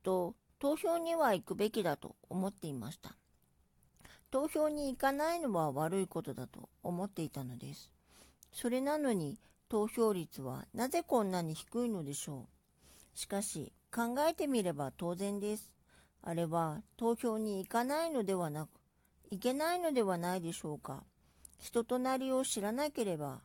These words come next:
まともな判断などできないでしょう。しかしそんな機会は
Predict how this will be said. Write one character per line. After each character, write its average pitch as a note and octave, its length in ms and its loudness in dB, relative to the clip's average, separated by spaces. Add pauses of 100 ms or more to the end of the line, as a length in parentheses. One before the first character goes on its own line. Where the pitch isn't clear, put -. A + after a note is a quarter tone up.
(140)
ま F3 140 -4
と G#3+ 100 -4
も C4 160 0
な C#4+ 140 0
判 D#4+ 260 -4
断 B3 240 2
な D#3+ 120 -2
ど C#3+ 220 -8 (220)
で F3+ 80 -4
き A#3 120 -8
な D#4 160 2
い C#4+ 60 0
で F3+ 100 0
し - 160 -6
ょ C3+ 180 -8 (560)
う。 - 40 -14
し - 80 -12
か G#3+ 140 2
し - 300 -6
そ G#3+ 180 -6
ん A#3+ 80 0
な C#4+ 140 0
機 - 120 -14
会 D#4 260 2
は E3 280 0